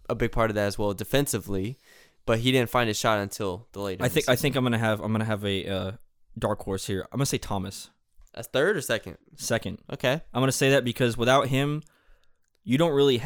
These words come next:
Speaker 2: and when you think about it, you don't really have a bench.
Speaker 1: Yes.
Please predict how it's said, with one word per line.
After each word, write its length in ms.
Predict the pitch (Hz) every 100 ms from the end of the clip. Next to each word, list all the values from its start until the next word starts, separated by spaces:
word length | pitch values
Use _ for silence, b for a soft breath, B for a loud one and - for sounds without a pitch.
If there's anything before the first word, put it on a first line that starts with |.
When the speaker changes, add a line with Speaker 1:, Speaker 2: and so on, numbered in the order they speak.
| -
Speaker 2:
and 120 | 131
when 100 | 143
you 80 | 143
think 240 | - 175
about 200 | 156 127
it, 80 | 110
you 100 | 120
don't 140 | 156 143
really 200 | 139 110
have 240 | 120 110
a 60 | 98
bench. 560 | 98 107 92 76 - - - _ _ _ _ -
Speaker 1:
Yes. 360 | 107 - -